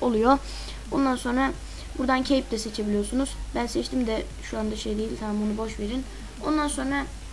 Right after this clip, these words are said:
e, şu anda bir sekizde tabi. E, şimdi bir şey anlatacağım size. Mesela bir sekizde girdiğinizde skinizin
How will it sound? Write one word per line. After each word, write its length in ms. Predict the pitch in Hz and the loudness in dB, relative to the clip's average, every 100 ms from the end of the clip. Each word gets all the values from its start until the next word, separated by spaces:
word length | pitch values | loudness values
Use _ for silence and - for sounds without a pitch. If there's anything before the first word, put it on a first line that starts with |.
| - - - - - - - - | -12 -10 -12 -12 -12 -12 -12 -4
e, 160 | 214 214 | -2 0
şu 140 | 262 | 0
anda 220 | 254 254 | -2 -2
bir 100 | 269 | -2
sekizde 500 | - 233 220 220 214 | -2 -4 -6 -4 -4
tabi. 280 | 208 208 247 254 - - - - - - - | -2 -2 -2 -4 -8 -10 -10 -10 -10 -10 -4
E, 520 | 220 208 202 202 202 196 202 - - - - - - - - - 220 | 0 2 0 -2 -4 -6 -8 -10 -10 -10 -12 -12 -14 -14 -12 -10 -4
şimdi 220 | 262 254 - | -2 -2 -4
bir 60 | |
şey 180 | 262 330 | 0 2
anlatacağım 420 | 311 277 254 247 | 2 0 -4 -6
size. 280 | 247 269 330 339 - - - | -4 0 0 0 -8 -12 -8
Mesela 280 | 269 311 277 | -2 0 4
bir 80 | 330 | 4
sekizde 320 | 339 285 277 | 4 0 0
girdiğinizde 460 | 277 262 285 269 311 | 0 0 0 0 0
skinizin 440 | - 285 277 285 | 0 -2 0 -2